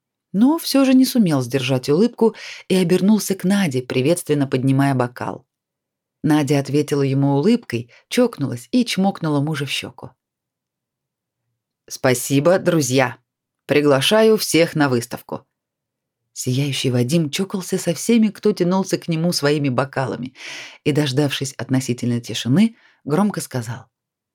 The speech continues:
"У меня есть объявление. Мне предложили провести еще одну выставку в декабре этого года. И я хочу пригласить Надю стать участницей этого проекта".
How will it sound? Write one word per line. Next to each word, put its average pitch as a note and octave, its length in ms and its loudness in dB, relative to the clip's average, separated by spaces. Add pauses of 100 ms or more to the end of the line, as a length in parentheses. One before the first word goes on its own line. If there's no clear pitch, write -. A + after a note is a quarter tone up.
(840)
"У B2 60 -2
меня C3+ 280 4
есть D3+ 340 2
объявление. C#3+ 680 0 (760)
Мне D3 260 2
предложили D3 520 2
провести D3 640 2 (360)
еще D#3+ 400 2
одну G2+ 200 -2
выставку A3+ 540 2
в F3+ 80 0
декабре D3+ 480 2
этого D3 340 0
года. F#2+ 380 -6 (600)
И D3+ 100 2
я G#3 160 4
хочу A3+ 320 2
пригласить G3 640 0
Надю C#3 580 2 (340)
стать B3 440 0
участницей F3+ 720 0
этого C3+ 380 0
проекта". B2+ 600 -4